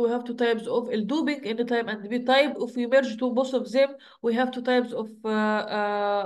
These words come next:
of current، uh، اللي هو ال، ال، ال، ال drift current، uh، ال، ال، ال forward، uh، connection and reverse، uh، uh، connection. Uh، وال forward connection is، uh،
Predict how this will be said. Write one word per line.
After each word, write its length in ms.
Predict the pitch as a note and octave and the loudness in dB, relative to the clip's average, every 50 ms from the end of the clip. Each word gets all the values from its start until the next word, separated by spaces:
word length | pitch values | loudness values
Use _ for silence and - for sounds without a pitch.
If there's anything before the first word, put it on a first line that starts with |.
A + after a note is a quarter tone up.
| - | -4
of 180 | F#3 - - _ | -6 -10 -10 _
current، 460 | - D4 D4+ D4+ D#4 D4+ D4 B3 - | 4 4 6 6 4 2 0 -4 -10
uh، 800 | - _ _ - - - _ _ - A3 A3 A3 A3 A3 - A3 | -16 _ _ -20 -20 -20 _ _ 0 2 4 4 4 4 2 0
اللي 180 | A3 A3 A3 A3 | 0 0 0 0
هو 300 | A3+ A#3+ C4 C4 B3+ B3+ | 2 2 2 4 4 4
ال، 400 | B3 A#3+ - A3 A3 G#3+ G#3+ - | 4 2 2 0 -2 -4 -2 0
ال، 220 | A#3+ B3+ B3+ - | -2 -2 -2 -2
ال، 280 | - - A3 G#3+ G#3 - | -2 -2 -2 -2 -2 -4
ال 160 | G#3+ G#3+ G3+ | -4 -4 0
drift 280 | F#3 B3 C4+ C4 - A#3+ A3+ | 2 2 2 2 0 -4 -2
current، 420 | - B3+ C4 C#4 C#4 C4+ - - | 0 2 2 2 0 -2 -8 -14
uh، 280 | - - G#3+ E3+ D#3 A3 | -10 -8 -6 -2 0 0
ال، 140 | G#3+ - - | 0 0 -2
ال، 480 | G#3 G3+ G3+ G3+ G#3 G#3 G3+ G3+ G3 F#3+ | -2 -2 -2 -2 -2 -2 -2 -4 -4 -4
ال 160 | G3+ G3+ G3+ | -2 -2 -2
forward، 500 | - - C4 C4 C4 B3+ A#3 A3 G#3+ G#3 | 4 6 6 8 8 8 6 4 2 -2
uh، 440 | - - G3 G#3 G3+ G3+ G3+ G3+ G3+ | -2 -2 0 0 2 0 0 -2 0
connection 420 | A3 A3 A3 C4+ C4+ - - B3 | -2 0 0 0 -2 0 -2 -2
and 220 | A3 A3+ B3 B3 A3+ | -2 -2 -2 0 0
reverse، 380 | A3+ G#3+ A3 B3 B3 B3+ A3+ | 0 2 4 2 2 2 -2
uh، 80 | A3 G#3+ | -6 -6
uh، 540 | G#3 G#3 G3+ G3+ G3+ G3+ G3 G3 G3 F#3+ G3 G3 | -4 -4 -4 -4 -6 -6 -6 -4 -4 -6 -6 -8
connection. 480 | - G#3+ A3 B3+ D4+ D4+ - - D4+ D4+ D4+ - - _ _ _ _ _ _ _ _ - | -8 -6 -4 -2 -2 -2 -2 -2 -2 -2 -4 -8 -16 _ _ _ _ _ _ _ _ 0
Uh، 480 | A3+ A3 A3 A3 A3 A3 A3 A3 A3 A3 | 2 4 4 4 4 4 4 4 4 4
وال 440 | B3 C4+ C#4 C4 A#3 A#3+ A#3 A3+ A3+ | 4 4 4 4 4 4 2 0 -2
forward 380 | - C#4 C#4 C#4+ C4+ B3 - - | -2 0 2 2 2 2 0 -2
connection 380 | B3 A3+ B3 B3+ - - B3+ B3 | -4 -4 -4 -6 -4 -4 -4 0
is، 320 | - B3+ C4 A3+ G#3+ - | 2 2 2 2 -2 -6
uh، 720 | - - - G#3+ G#3 G#3 G3+ G3+ G3 G3 F#3+ F#3 F#3 F#3 | -8 -6 -4 -2 -2 0 0 0 -2 -2 -4 -4 -4 -6